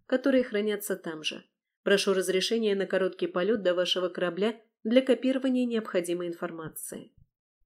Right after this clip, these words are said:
Это была идеальная ложь. Валериус не откажет. Теперь оставалось решить проблему с тем, как улететь. Я не сомневалась, что мой стриж сейчас под круглосуточным наблюдением и, возможно, даже с дистанционной блокировкой двигателя.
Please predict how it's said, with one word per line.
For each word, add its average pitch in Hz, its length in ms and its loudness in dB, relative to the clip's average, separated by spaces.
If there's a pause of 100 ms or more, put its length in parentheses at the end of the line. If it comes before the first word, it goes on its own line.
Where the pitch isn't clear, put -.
(160)
Это 240 220 2
была 233 240 4
идеальная 202 800 2
ложь. 175 500 -10 (140)
Валериус 262 580 2
не 247 120 -2
откажет. - 580 -8 (540)
Теперь 185 280 8
оставалось 175 560 2
решить 170 360 -4
проблему 175 440 -2
с 170 100 -8
тем, 220 240 -6
как 175 200 -8
улететь. 175 580 -6 (500)
Я 208 140 6
не 220 100 4
сомневалась, 220 600 4
что - 160 -2
мой 190 160 0
стриж 220 360 -2
сейчас 180 380 -2
под 190 180 -4
круглосуточным 196 880 -2
наблюдением 202 800 2 (240)
и, 254 80 2
возможно, 247 500 2
даже 233 280 0
с 208 60 -6
дистанционной 190 800 -2
блокировкой 170 600 -2
двигателя. - 600 -8